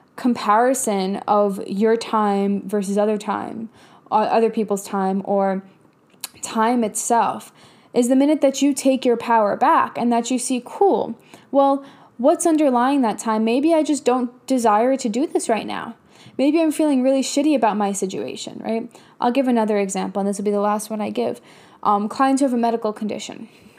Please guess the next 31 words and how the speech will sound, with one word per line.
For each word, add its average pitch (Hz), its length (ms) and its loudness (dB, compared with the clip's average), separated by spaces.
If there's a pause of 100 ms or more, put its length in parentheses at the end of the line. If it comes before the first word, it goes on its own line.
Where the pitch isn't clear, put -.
(160)
Medical 254 400 2
conditions 254 520 -2
are 214 180 0
a 202 40 -2
real 202 220 -2
thing. 285 460 0
I'm 208 220 0
not 208 220 0
not 208 300 0
giving 202 260 0
power 185 320 0
to 202 280 -2
them 196 280 -2 (340)
and 208 140 0
not 202 160 2
acknowledging 208 640 0
them. - 260 -10 (480)
However, 269 560 2 (280)
your 254 120 0
medical 285 400 2
condition 240 540 -2
only 233 300 0
holds 240 640 0
as 226 140 -2
much 220 280 -2
power, 226 560 0 (760)
or 240 260 4
your 233 240 2
genetics, 240 800 0 (120)
or, 214 720 0 (420)
um, 208 680 0